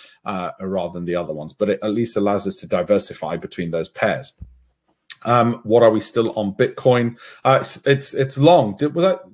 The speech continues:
I can't remember. Were we short or were we long before? Uh, whatever it is, it's long at the moment. Um, I think I said long earlier, didn't I? Let me just share the screen with you, so you, it'll probably refresh your memory. It's long at the moment. That's not a long-term long. I don't wanna be long-term long. I mean, got long-term positions on some cryptos,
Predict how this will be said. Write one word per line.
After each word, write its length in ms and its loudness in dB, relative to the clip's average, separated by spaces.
I 60 -16
can't 180 -8
remember. 220 -6
Were 60 -6
we 60 -12
short 200 -2
or 60 -6
were 140 -4
we 100 -8
long 220 -8
before? 360 -12
Uh, 160 -2
whatever 360 6
it 80 4
is, 160 0
it's 180 -8
long 260 0
at 100 -2
the 80 -4
moment. 480 -2
Um, 260 -8
I 80 -12
think 220 -6
I 40 -2
said 240 -6
long 260 -10
earlier, 280 -6
didn't 240 -12
I? 100 -4
Let 120 -12
me 160 -8
just 120 -12
share 160 -4
the 80 -18
screen 300 -8
with 140 -12
you, 120 -16
so 220 -14
you, 300 -8
it'll 180 -16
probably 320 -10
refresh 320 -12
your 100 -8
memory. 260 -14
It's 160 -2
long 200 6
at 20 8
the 60 6
moment. 200 4
That's 160 0
not 120 2
a 60 6
long-term 460 4
long. 280 -8
I 80 0
don't 100 6
wanna 100 2
be 100 -2
long-term 480 -2
long. 200 -2
I 40 -4
mean, 240 -4
got 300 0
long-term 400 -6
positions 380 -8
on 100 -8
some 180 -8
cryptos, 480 -6